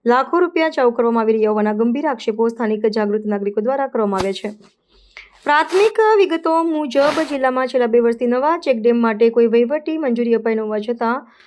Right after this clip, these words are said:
ડુમકા ગામમાં ચાલી રહેલી આ શંકાસ્પદ કામગીરીએ સમગ્ર વહીવટી તંત્રની પારદર્શિતા સામે પ્રશ્નાર્થ ચિહ્નો ખડા કર્યા છે. આ પ્રકરણમાં સૌથી ચોંકાવનારી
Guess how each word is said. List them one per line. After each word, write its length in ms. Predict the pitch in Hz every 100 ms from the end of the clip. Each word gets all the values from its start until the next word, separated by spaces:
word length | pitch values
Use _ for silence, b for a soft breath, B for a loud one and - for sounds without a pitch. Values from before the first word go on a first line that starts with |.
| b 226
ડુમકા 380 | 269 285 349 359
ગામમાં 420 | 320 294 285 294
ચાલી 240 | 294 254 240
રહેલી 220 | 233 233 233
આ 60 |
શંકાસ્પદ 540 | 233 247 240 311 311 311
કામગીરીએ 400 | 269 233 226 233
સમગ્ર 320 | 233 226 226 220
વહીવટી 340 | 220 220 247
તંત્રની 400 | 247 233 233 233
પારદર્શિતા 640 | 226 214 214 214 220 214 214
સામે 320 | 214 208 214 262 B B B
પ્રશ્નાર્થ 460 | - 269 277 339 359
ચિહ્નો 240 | 311 254 247
ખડા 200 | 233 220
કર્યા 260 | 214 208
છે. 180 | 208 269 339 - b b b -
આ 140 | 262
પ્રકરણમાં 580 | 262 311 370 370 339 349
સૌથી 280 | 285 262 330
ચોંકાવનારી 540 | 311 262 247 247 240